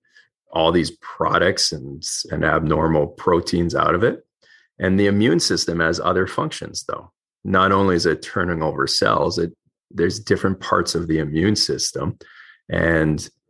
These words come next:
different cells of the immune system and different signaling and messaging of the immune system that gets skewed as we age as well. And it gets skewed because of diet, toxins,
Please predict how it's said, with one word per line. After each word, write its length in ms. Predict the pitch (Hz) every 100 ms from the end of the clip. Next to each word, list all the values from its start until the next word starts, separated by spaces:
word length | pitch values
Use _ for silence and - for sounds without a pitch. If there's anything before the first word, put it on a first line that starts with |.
| _
different 340 | 95 90 85 76
cells 440 | - 90 120 95
of 140 | 76
the 100 | 78
immune 320 | 71 73 73 71
system 540 | - 82 - 82 101
and 160 | 73 69
different 360 | 78 - 73
signaling 640 | - - 90 85 82 85 82
and 320 | 80 85 82
messaging 760 | 85 117 - 90 76 82 82 - _
of 260 | 80 71 -
the 100 | 80
immune 320 | 76 78 76
system 600 | - 82 82 92 110 127 - - - - _ -
that 280 | 82 80 80
gets 240 | 82 -
skewed 600 | - - - 92 85 85
as 200 | - -
we 180 | 76 76
age 260 | 73 69 -
as 140 | -
well. 360 | 82 80 101 123
And 140 | 85
it 140 | 76 -
gets 220 | 78 -
skewed 380 | - 80 78 73
because 360 | 78 - 73
of 200 | 71 - -
diet, 580 | - - - 82 98 62
toxins, 1160 | - - 80 76 - - 82 95 101 104 -